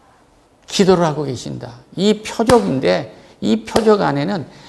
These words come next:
하나님이 위임한 기도를 나를 위해서 지금 하시고 계신다. 그 얘기. 할렐루야.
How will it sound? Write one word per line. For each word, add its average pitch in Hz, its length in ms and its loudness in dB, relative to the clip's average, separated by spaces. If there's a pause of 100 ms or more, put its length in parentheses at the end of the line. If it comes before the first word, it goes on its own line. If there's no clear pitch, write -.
하나님이 254 800 6
위임한 214 1000 4 (220)
기도를 196 840 8 (300)
나를 180 460 6
위해서 139 220 2
지금 123 220 -4
하시고 190 380 -2
계신다. 151 760 0
그 143 60 -4
얘기. 107 200 -6
할렐루야. 156 680 6